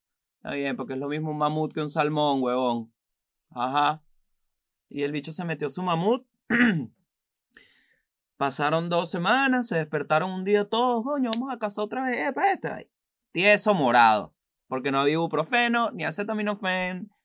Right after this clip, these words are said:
ni mucho menos algún sitio en el que ir con tu seguro. A que te atiendan y te hagan un lavado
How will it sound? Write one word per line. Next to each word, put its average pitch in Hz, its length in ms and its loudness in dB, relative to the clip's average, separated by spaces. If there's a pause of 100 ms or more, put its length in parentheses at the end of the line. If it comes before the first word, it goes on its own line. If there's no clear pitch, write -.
(100)
ni 147 120 -6
mucho 160 300 -6
menos 160 520 -2 (180)
algún 127 360 -6
sitio 147 340 -6
en 143 80 -6
el 123 100 -8
que 117 100 -6
ir 117 180 -4
con 139 160 -10
tu 139 80 -12
seguro. 147 560 -6 (840)
A 123 120 -14
que 110 120 -12
te 107 80 -8
atiendan 151 360 -6
y 135 80 -8
te 120 100 -4
hagan 135 180 -2
un 139 100 -6
lavado 120 560 -2